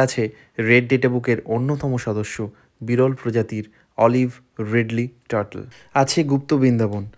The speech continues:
ওঙ্কারেশ্বরের শিব মন্দির, যেখানে একশো আটটি নানা জায়গার শিবলিঙ্গ আপনি দেখে নিতে পারবেন। আর আছে, আরে দাঁড়ান, সব বলছি, আগে তো পুরী পৌঁছতে দিন।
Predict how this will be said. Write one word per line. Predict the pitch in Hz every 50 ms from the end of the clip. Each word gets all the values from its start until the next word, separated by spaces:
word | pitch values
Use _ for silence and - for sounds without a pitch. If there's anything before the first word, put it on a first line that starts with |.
| _ - _ _ _
ওঙ্কারেশ্বরের | 131 131 127 127 139 127 131 131 - - 131 123 127 123 -
শিব | - 127 117
মন্দির, | 123 123 123 127 131 156 170 - - - - - _
যেখানে | - 117 120 110 120 120 117 - -
একশো | 127 - - - - 147
আটটি | 123 117 - - - 135 127 120 117
নানা | 120 123 147 156
জায়গার | 147 151 143 139 139 139 -
শিবলিঙ্গ | - 120 107 107 113 110 110 131 160 - - - _ _ -
আপনি | 113 113 - 120 113
দেখে | 107 107 - -
নিতে | 107 104 95 104
পারবেন। | 98 101 101 98 104 104 101 104 104 - - _ _ _ _ _ -
আর | - 131 135 147
আছে, | 165 175 170 - - 127 139 - _ _ _ _ _ _ _ _ _ -
আরে | 127 139 160 160
দাঁড়ান, | 131 117 117 135 170 175 127 - _ _ _ _ _ _ _ _ _ _ _
সব | - - - 180 170 175 147
বলছি, | 127 127 123 113 - - 113 104 - _ _ _ _ - 101
আগে | 113 113 127
তো | 123 - 147
পুরী | 139 - 143 151 156
পৌঁছতে | 139 - 117 117 - - 151 - 185
দিন। | - 175 117